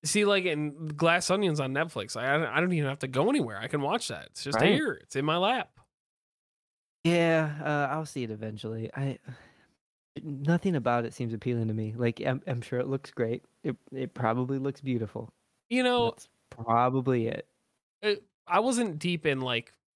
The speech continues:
Speaker 1: actual social media when the first one came out, mainly 'cause, what, we were still in high school, right? Or, like, freshman year of
Speaker 2: Yeah, it was
Speaker 1: college
Speaker 2: in
Speaker 1: or something like that.
Speaker 2: I mean, two thousand nine when it came out.
Speaker 1: Yeah, so we were both still in high school. So, like,
Speaker 2: Yeah.
Speaker 1: it was not one of those movies that I, like,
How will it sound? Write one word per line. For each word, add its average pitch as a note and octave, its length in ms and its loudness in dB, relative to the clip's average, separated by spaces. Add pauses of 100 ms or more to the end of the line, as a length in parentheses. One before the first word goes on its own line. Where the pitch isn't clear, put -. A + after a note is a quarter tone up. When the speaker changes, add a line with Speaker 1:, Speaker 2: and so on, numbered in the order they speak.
(220)
Speaker 1:
actual C#3 440 -4
social C#3 340 -4
media C3 340 -4
when C#3 120 -2
the C3+ 80 -4
first D3 220 -2
one D#3+ 100 -2
came D#3+ 180 -2
out, D#3+ 240 0
mainly C#3 260 -2
'cause, C#3 200 -8 (140)
what, B2+ 220 -4
we C3 80 -6
were C3 80 -6
still D#3+ 160 0
in C3 60 -2
high C#3 160 -4
school, D#3+ 260 -2
right? D3 240 2
Or, C#3+ 100 4
like, B2 160 0 (120)
freshman C#3+ 340 -2
year A#2+ 80 10
of A#2 40 8
Speaker 2:
Yeah, A2+ 180 4
it A2 40 6
was D3 60 4
Speaker 1:
college D3 160 4
Speaker 2:
in - 40 -2
Speaker 1:
or D3+ 40 -4
something D#3 220 -6
like D#3 160 -4
that. E3 240 -4 (240)
Speaker 2:
I A#2+ 40 -2
mean, A#2 200 2 (680)
two G3 80 4
thousand A#2 240 2
nine A#2 340 2
when A2 120 -4
it G2+ 100 -12
came - 240 -8
out. - 260 -14
Speaker 1:
Yeah, C#3+ 220 2
so C3 220 0
we C#3 180 -4
were C#3 180 -2
both C#3 220 2
still B2+ 200 0
in A#2+ 60 -2
high A#2+ 140 -2
school. B2 280 -6
So, D3 280 -2 (480)
like, D#3 240 2
Speaker 2:
Yeah. G#2+ 140 -4 (840)
Speaker 1:
it F#3+ 120 6
was F#3+ 220 4
not F#3 260 4
one F3 120 6
of E3+ 80 6
those D3 220 4
movies C#3 440 2
that C3 140 4
I, A#2 200 4
like, A#2 340 -2